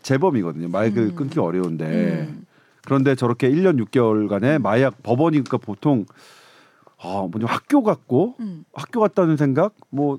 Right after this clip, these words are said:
Speaker 1: 선생님 같다는 생각, 판사가 선생님 같았어요.
Speaker 2: 음.
Speaker 1: "당신 소변검사 제대로 안 하면
Speaker 2: 음.
Speaker 1: 너 기소할 거야.
Speaker 2: 음.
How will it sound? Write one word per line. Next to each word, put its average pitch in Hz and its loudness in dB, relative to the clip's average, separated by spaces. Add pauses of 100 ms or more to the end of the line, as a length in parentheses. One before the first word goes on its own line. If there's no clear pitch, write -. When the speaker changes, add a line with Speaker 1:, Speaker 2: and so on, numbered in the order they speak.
Speaker 1:
선생님 247 4
같다는 135 2
생각, 120 2 (340)
판사가 226 2
선생님 240 0
같았어요. 131 -2
Speaker 2:
음. - -20 (240)
Speaker 1:
"당신 185 0 (480)
소변검사 214 0
제대로 180 2
안 160 2
하면 165 0
Speaker 2:
음. 180 -16 (160)
Speaker 1:
너 151 0
기소할 147 0
거야. 160 4
Speaker 2:
음. 185 -12